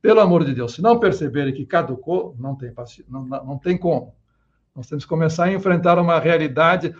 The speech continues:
uma realidade que é planetária, onde a ideia de crescimento tem que ser, tem que ser repensada, onde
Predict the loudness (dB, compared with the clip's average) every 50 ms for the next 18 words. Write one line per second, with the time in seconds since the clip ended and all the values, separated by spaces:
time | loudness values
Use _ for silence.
0 | -20 _ _ -8 -4 -2 -2 0 0 -2 -2 2 2 2 2 0 -2 -6 -6 -6
1 | -4 -2 0 4 4 4 4 4 0 -2 -2 -4 _ -2 0 2 2 2 0 -2
2 | -6 -12 -12 _ _ _ _ _ _ _ _ -2 0 2 2 2 2 -2 -2 -2
3 | -2 -2 -2 -4 -4 -6 -6 -4 -4 -6 -6 -10 -12 -12 -10 -12 -12 -12 -14 -12
4 | -12 -12 -12 -14 _ -14 -14 -12 -12 -12 -12 -14 -14 -14 _ _ _ _ _ _
5 | _ -14 -14 -14 -14 -14 -16 -16 -12 -6 -6 -6 -6 -4 -6 -6 -6 -6 -8 -8
6 | -8 -8 -10 -12 _ _ _ _ _ _ _ _ _ _ _ _ -6 -2 -2 0
7 | 0 0 0 0 -2 -4 -6 -8